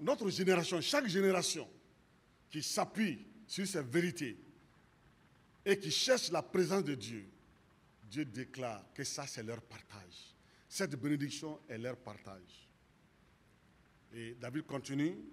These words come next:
au verset suivant. Il dit maintenant, « Aux portes, élevez vos linteaux,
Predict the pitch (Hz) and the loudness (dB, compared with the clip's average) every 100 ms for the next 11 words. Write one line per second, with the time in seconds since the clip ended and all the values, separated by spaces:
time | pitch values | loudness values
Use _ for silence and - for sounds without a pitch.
0 | - 120 113 131 135 131 139 135 165 196 | -16 -12 -8 -8 -6 -6 -4 -2 -2 -4
1 | - - - - _ - _ _ - - | -12 -20 -20 -20 _ -20 _ _ -20 -20
2 | - - _ _ _ 165 175 135 247 151 | -20 -20 _ _ _ -4 -2 2 2 2
3 | 135 165 156 139 101 - - - - - | 0 0 0 -2 -6 -18 -20 -20 -20 -4
4 | 170 160 - 262 220 - - - - - | 0 0 0 0 0 -4 -14 -14 -20 -20
5 | - - - - - - - 196 208 214 | -20 -20 -20 -20 -20 -20 0 4 8 8
6 | 220 202 185 180 175 180 160 | 10 8 6 2 0 -4 -8